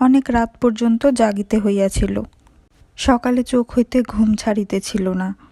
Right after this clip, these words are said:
গৃহিণীর বারংবার তাগাদা সত্ত্বেও তন্দ্রাচ্ছন্ন হইয়া বিছানায় পড়িয়াছিলাম। কর্কর শব্দ, বাজ পড়িল না, দুয়ারে কড়া নড়িল।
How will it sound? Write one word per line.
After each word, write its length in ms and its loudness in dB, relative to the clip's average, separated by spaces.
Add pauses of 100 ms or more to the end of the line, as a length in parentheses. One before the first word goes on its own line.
(160)
গৃহিণীর 440 4
বারংবার 560 2
তাগাদা 400 2
সত্ত্বেও 560 0 (300)
তন্দ্রাচ্ছন্ন 840 4
হইয়া 520 2
বিছানায় 460 2
পড়িয়াছিলাম। 840 -4 (640)
কর্কর 420 2
শব্দ, 480 0 (460)
বাজ 480 2
পড়িল 340 4
না, 200 -4 (760)
দুয়ারে 580 4
কড়া 260 4
নড়িল। 480 -2